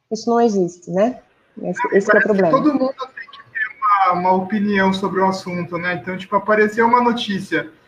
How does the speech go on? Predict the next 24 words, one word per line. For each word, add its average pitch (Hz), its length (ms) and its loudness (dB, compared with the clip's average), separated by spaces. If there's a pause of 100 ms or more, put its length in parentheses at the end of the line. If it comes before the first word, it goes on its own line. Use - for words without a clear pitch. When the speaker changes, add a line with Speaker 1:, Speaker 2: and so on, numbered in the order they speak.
(240)
Speaker 2:
Vamos 240 240 0
primeiro 262 440 4
ouvir 202 280 -4
um 214 100 -2
especialista, 208 800 -6
né, 196 160 -2
pra 196 200 -8
entender 185 400 -6
o 190 80 -2
que 214 160 -8
que, 190 480 -4
o 160 80 -2
que 233 160 -8
que 220 160 -2
é 214 120 6
e 214 40 2
depois 214 340 0
a 220 60 0
gente 214 240 -2
tirar 196 400 2
as 196 60 -6
nossas 190 340 -6
reflexões 185 600 -6
disso. 196 400 -10